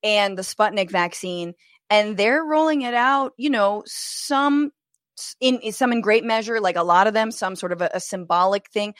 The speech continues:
but to a lot of countries in the global South, um, and offering it up and offering up those patents. And it's a, it's very much a way to exert some amount of soft power politically. The United States does not see that,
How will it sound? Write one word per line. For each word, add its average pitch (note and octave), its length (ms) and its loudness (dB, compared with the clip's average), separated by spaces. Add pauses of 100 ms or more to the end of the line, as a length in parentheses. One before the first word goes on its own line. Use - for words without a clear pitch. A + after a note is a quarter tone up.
(160)
but G3+ 140 0
to C4 140 -6
a - 20 -4
lot A3+ 240 -2
of A#3 60 -8
countries G#3+ 340 -6
in G3+ 80 -8
the F#3+ 60 -4
global F3+ 320 -6
South, G#3 340 -2 (340)
um, F#3 340 -2 (500)
and G#3+ 200 0
offering G#3 440 0
it F3+ 140 -4
up A#3+ 320 -2
and F#3+ 160 -6
offering F#3+ 460 0
up F3+ 160 -4
those F3+ 200 -4
patents. G#3 480 -4 (240)
And A#3+ 80 -2
it's A3+ 120 -4
a, C4 180 2
it's B3+ 160 -6
very G#3 320 0
much C4+ 240 -2
a A#3+ 80 -2
way G#3 480 -2 (300)
to G#3+ 320 -8
exert G#3 400 -4
some G#3+ 200 -8
amount G3+ 280 -2
of G3 80 -14
soft F#3+ 320 -2
power G3+ 400 2
politically. F#3 720 -6 (440)
The B3 60 -2
United C#4+ 280 2
States D4 220 -6
does B3 220 2
not A#3 180 2
see C4+ 220 0
that, - 160 -4